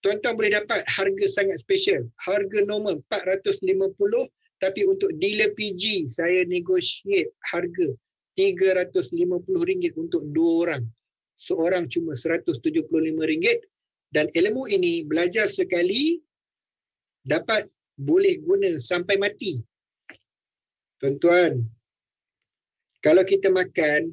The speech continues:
habis duit dua ratus ringgit, kita makan sekali, kenyang sekali. Lepas tu habis. Ilmu,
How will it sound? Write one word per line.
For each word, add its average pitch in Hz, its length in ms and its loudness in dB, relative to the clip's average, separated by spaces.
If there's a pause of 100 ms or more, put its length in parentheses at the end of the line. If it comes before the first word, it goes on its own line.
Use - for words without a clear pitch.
habis 180 360 0
duit 190 360 2
dua 180 280 2
ratus 175 320 -2
ringgit, 160 640 0 (520)
kita - 200 -2
makan 165 320 0
sekali, 156 560 -2 (320)
kenyang 180 480 0
sekali. 185 640 0 (1200)
Lepas 156 160 0
tu 190 80 4
habis. 185 360 2 (2000)
Ilmu, 233 800 4